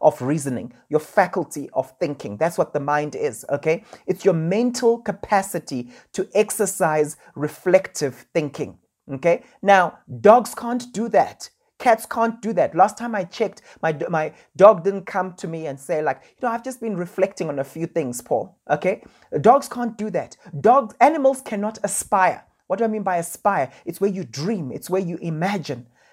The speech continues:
But we can do that as human beings. And that's such a key when it comes to the power we actually have. So for the believer, it's the organ of receiving God's thoughts through faith.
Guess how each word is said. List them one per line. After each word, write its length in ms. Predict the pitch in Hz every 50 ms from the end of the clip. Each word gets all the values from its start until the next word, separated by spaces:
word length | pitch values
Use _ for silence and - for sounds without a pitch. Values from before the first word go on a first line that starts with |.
| _ _ _ _ _ -
But 360 | 127 120 147 190 - - - - _ _
we 220 | - 147 180 247 247
can 200 | - 240 208 175
do 140 | 196 214 214
that 200 | 190 185 180 185
as 160 | 170 - -
human 280 | 160 175 185 180 175 131
beings. 440 | 120 165 165 151 147 131 - - - _ _ _ _ _ _ _ - -
And 280 | - - 190 185 175 165
that's 280 | - 160 160 175 - -
such 340 | - - 220 220 220 - - -
a 60 | 180
key 560 | - - - - - - 240 185 127 123 120 _ _ _ -
when 140 | - 160 165
it 180 | 160 156 -
comes 300 | - - - 175 175 170 -
to 140 | - 151 131
the 120 | - 151
power 380 | 147 - - 165 156 165 165 151
we 200 | 139 143 135 -
actually 360 | 143 - - - 147 131 139
have. 280 | 135 139 123 104 - _ _ _ _ _ _ _
So 180 | - - 190
for 140 | 175 - 202
the 120 | 165 180 170
believer, 760 | 139 165 185 185 190 214 262 269 240 143 135 131 120 127 - _ _ _ _ _
it's 200 | - 202 - -
the 240 | - - 180 - - -
organ 520 | 214 226 247 185 - 160 143 147 165 175 _ _ _ -
of 180 | 180 175 - 156
receiving 640 | 175 160 - - - - 214 202 160 165 160 151 127
God's 320 | 120 151 156 165 151 -
thoughts 420 | - _ - 160 127 110 - - -
through 220 | - - 156 143
faith. 480 | 135 - - 143 120 110 - - _